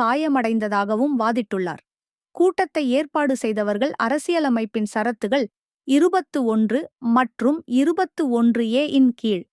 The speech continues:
உத்தரவாதம் அளிக்கப்பட்ட அடிப்படை உரிமைகளையும், சரத்துகள் முப்பத்து ஒன்பது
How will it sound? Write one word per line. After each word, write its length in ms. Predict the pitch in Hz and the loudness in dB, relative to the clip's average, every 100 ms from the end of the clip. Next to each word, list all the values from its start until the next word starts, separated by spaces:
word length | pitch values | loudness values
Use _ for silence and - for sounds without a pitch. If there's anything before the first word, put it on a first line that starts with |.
| _ | _
உத்தரவாதம் 800 | - 269 - 392 359 285 233 233 | -8 -8 -2 0 2 0 0 -2
அளிக்கப்பட்ட 600 | 220 220 - 208 202 - | -2 -4 -4 -6 -6 -4
அடிப்படை 540 | - 226 285 294 254 220 | -2 -2 -2 -2 -2 -4
உரிமைகளையும், 800 | 233 240 285 269 208 180 220 240 - _ _ _ | -2 0 2 2 0 -2 -2 -2 -4 _ _ _
சரத்துகள் 640 | - 277 302 302 302 233 294 | -4 -2 -2 -2 -2 0 0
முப்பத்து 540 | 247 254 - - 294 | 0 0 -2 -4 -2
ஒன்பது 480 | 220 214 214 190 | 0 0 0 -2